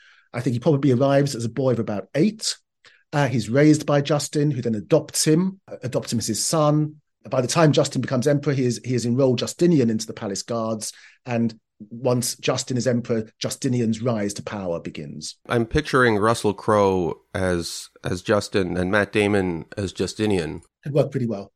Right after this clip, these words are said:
Speaker 2: Yeah, and I'm wondering, is that just because I'm a complete layperson that I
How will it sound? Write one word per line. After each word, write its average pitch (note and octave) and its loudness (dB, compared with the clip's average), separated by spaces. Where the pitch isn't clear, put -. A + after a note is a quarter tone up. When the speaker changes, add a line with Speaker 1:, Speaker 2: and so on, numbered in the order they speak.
Speaker 2:
Yeah, A2 4
and A2+ 2
I'm A#2+ 4
wondering, B2+ 4
is G2+ -4
that C3+ 4
just D3 -2
because B2 0
I'm A2+ 2
a G#2+ 2
complete A#2 -2
layperson B2+ 0
that G2+ 0
I G2 0